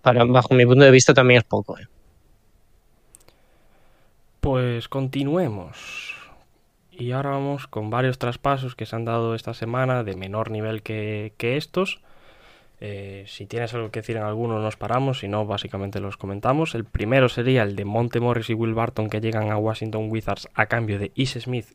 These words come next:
Speaker 2: y Kentavious Caldwell Pope, que llegan y recalan en los Denver Nuggets.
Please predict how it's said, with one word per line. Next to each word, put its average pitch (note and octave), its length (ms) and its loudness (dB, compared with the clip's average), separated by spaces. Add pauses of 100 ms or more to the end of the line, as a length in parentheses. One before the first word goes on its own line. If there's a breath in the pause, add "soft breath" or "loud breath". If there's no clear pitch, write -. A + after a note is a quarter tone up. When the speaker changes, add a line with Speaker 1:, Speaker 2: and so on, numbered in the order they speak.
(120)
Speaker 2:
y C3 200 -2
Kentavious A#2 600 -6
Caldwell A2 340 -2
Pope, A#2 280 0 (100)
que G#2+ 300 -4 (140)
llegan G#2 440 -6 (540 soft breath)
y A2+ 140 -6
recalan A2 440 -2
en G#2+ 80 -4
los G#2+ 140 -6
Denver A2 260 -4
Nuggets. D3 440 -6